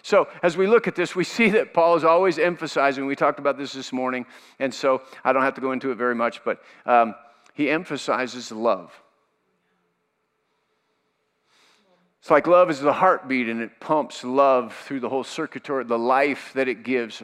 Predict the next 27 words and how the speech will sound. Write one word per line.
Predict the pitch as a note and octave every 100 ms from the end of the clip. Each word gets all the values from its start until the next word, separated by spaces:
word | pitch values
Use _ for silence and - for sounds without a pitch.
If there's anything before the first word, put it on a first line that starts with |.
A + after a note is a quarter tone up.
| -
through | C#3
the | B2+
whole | C3+ B2+
circulatory | - D#3 C#3+ - A#2+ - B2 A2+
system. | - F3 - A#2
He | A#2+
says, | - A#2+
"We | B2 B2+
forbear | - A#2 A2 D3 D3
one | B2+ A#2+
another | A2+ A2+ A#2 A#2 - - _ _ _
in | D3 B2+ C3+
love. | A#2+ G2 D#2+ - _ _ _
We | C3
speak | A#2+ - D#3 -
the | B2+
truth | - D#3+ B2 _
in | D3+ C#3
love. | C#3 A#2+ F#2 F2+ - _
We | - C3+ -
edify | D#3+ E3 - C3 G#2 A2 A#2 - _ _ _ _ -
the | C3+
body, | A#2+ C3+ B2+ A#2
each | D3+ D3+ -
other, | A2 A2 A2 - _ _ _ _ _ _
in | C3+ B2+ A#2+ A2
love." | A2+ F#2 E2+ - -